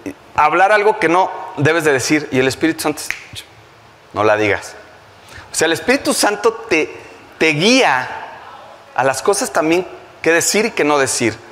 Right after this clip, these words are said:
a las cosas que, que han de venir, y a las cosas, a las mejores decisiones, tú tienes que tomar una decisión entre dos cosas. Y posiblemente las dos te parecen buenas,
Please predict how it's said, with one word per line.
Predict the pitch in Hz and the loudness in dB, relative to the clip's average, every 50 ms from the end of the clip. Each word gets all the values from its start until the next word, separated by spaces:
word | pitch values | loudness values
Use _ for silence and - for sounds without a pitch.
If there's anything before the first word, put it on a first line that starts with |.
| - - - - - - | -20 -20 -20 -20 -8 0
a | - 123 | 0 2
las | 127 127 - | 2 2 -2
cosas | - - 165 160 196 196 185 - - - - - - - - - - - | 0 0 0 0 0 -2 -2 -4 -10 -14 -18 -20 -20 -20 -20 -20 -10 0
que, | - 160 156 165 147 - - - - - - | 2 4 4 4 0 -6 -8 -12 -10 -4 0
que | 165 165 | 0 2
han | 180 196 | 2 2
de | 214 208 | 2 2
venir, | 175 156 156 190 233 240 175 - - - - - - - - - - - | 2 2 2 4 2 2 0 -2 -8 -16 -18 -20 -20 -20 -20 -20 -16 -6
y | - 151 | 0 0
a | 160 160 | 2 4
las | 165 156 - | 2 2 0
cosas, | - - 214 196 196 208 175 180 | 2 0 2 2 2 0 0 2
a | 170 | 2
las | 160 156 | 2 2
mejores | 151 160 160 160 190 202 208 220 | 2 2 0 2 2 2 2 4
decisiones, | 208 202 190 - 170 - - 190 185 185 175 180 | 2 0 -2 -2 -4 -2 0 2 2 2 0 -2
tú | - 180 | -2 -4
tienes | - - 190 190 190 175 | -2 0 0 0 0 -2
que | - - 175 147 - - - - - - | -2 -2 -2 -2 -2 -6 -20 -14 -6 -2
tomar | - 165 170 180 185 | 0 2 4 4 2
una | 202 202 190 | 4 2 2
decisión | 185 175 156 - - 156 - - - 196 185 185 185 | 2 2 2 0 -2 -2 -2 2 2 2 4 4 2
entre | 180 - - 151 147 | 0 0 2 2 4
dos | 151 156 156 156 | 4 4 2 0
cosas. | - - 151 143 - - 113 90 - - - - - - - - - - - - - - - - - - - - - - - - - - - - - - - | 0 2 2 2 2 0 -6 -6 -6 -8 -12 -14 -20 -20 -20 -20 -20 -20 -20 -20 -20 -20 -20 -20 -20 -20 -20 -20 -20 -20 -20 -20 -20 -20 -20 -20 -14 -6 -4
Y | 160 160 | -2 0
posiblemente | - 185 180 175 208 220 220 220 214 220 - - 214 | 2 0 2 4 4 4 4 4 2 0 0 2 4
las | 190 175 165 147 151 151 | 4 4 4 2 2 2
dos | 185 196 226 254 262 - - | 4 4 4 4 2 0 -2
te | - | -2
parecen | - - 175 170 170 170 - 185 170 156 | 0 2 0 0 0 0 0 0 0 2
buenas, | 143 156 165 170 165 143 110 95 - - - | 4 4 4 4 2 0 -2 -2 -4 -8 -10